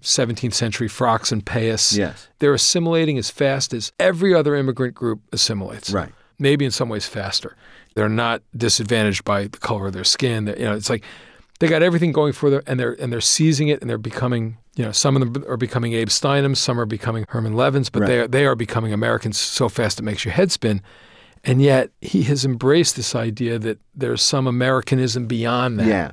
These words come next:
Speaker 1: Like Moses, he's gonna lead them to that. It's weirdly messianic, and it, it basically leads to a point of almost self-loathing.
Speaker 2: Right.
Speaker 1: Of,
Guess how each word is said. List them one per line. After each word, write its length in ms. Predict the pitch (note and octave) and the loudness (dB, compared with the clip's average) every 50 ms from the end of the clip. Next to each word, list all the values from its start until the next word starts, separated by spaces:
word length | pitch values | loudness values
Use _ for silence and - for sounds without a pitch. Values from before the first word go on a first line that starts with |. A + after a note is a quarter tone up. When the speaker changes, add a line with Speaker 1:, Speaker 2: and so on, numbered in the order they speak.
| - _ | -8 _
Speaker 1:
Like 160 | - A#2 A2 A#2 | -2 -2 2 4
Moses, 420 | C3+ C#3+ C#3+ C#3+ A#2 G#2+ A#2 G2 | 4 6 6 4 4 2 -2 0
he's 180 | A2 B2+ B2+ A#2 | 2 2 2 2
gonna 220 | C3 B2+ A#2 A2 | 0 0 0 2
lead 240 | A#2 A#2 A#2+ A#2+ G#2 | 2 4 4 2 2
them 140 | G#2+ G2+ F#2+ | 0 -2 -4
to 120 | - - G#2 | -4 -6 -6
that. 240 | G#2 G#2 - - - - - - - - - - - - - - _ _ _ _ _ | -6 -6 -8 -8 -12 -18 -20 -20 -20 -20 -20 -20 -20 -20 -20 -20 _ _ _ _ _
It's 200 | - C#3 C3 - | -8 -8 -6 -6
weirdly 400 | C#3+ C3 D3+ E3 F3+ F3+ E3+ F3+ | -2 2 4 4 4 4 4 2
messianic, 800 | D#3+ D3+ D3+ D3 - - - C#3 A#2+ A2+ A2+ A#2 B2 D3+ C#3+ - | 2 4 2 2 2 2 0 0 -2 -2 -2 -2 -4 -4 -4 -4
and 100 | C#3 B2+ | -4 -4
it, 120 | B2 - - | -4 -6 -8
it 320 | - - C3 B2 C3 _ | -6 -6 -6 -6 -4 _
basically 400 | - E3+ G#3 G#3 - - D3 C3+ | 2 4 4 4 4 2 2 2
leads 500 | B2 A#2+ B2 B2 B2 B2+ B2+ A#2+ - - - | 2 4 4 4 4 4 4 4 2 -2 -2
to 360 | - - B2 B2 B2 A#2+ A2+ - _ - | 0 2 2 4 2 2 -2 -6 _ -12
a 80 | - - _ _ | -12 -12 _ _
point 260 | - - G3+ A#3 C4 B3+ | -10 -4 -2 -2 0 -2
of 220 | A3+ G#3 - - - - | -4 -4 -8 -16 -16 -8
almost 400 | D#3 E3 F#3 F#3 D#3+ - - - | -6 -2 0 0 0 0 0 0
self-loathing. 800 | - - - E3+ D#3 - - - C#3+ B2+ C3 C3 A#2 - - - - _ _ - | 0 2 2 2 0 -2 -2 0 2 4 4 4 2 0 -8 -16 -20 _ _ -8
Speaker 2:
Right. 240 | G2 G2 F2+ D2 - - | -6 -4 -4 -6 -6 -4
Speaker 1:
Of, 400 | C3 B2 A#2+ A#2 G#2+ - - | 0 0 0 0 -2 -8 -16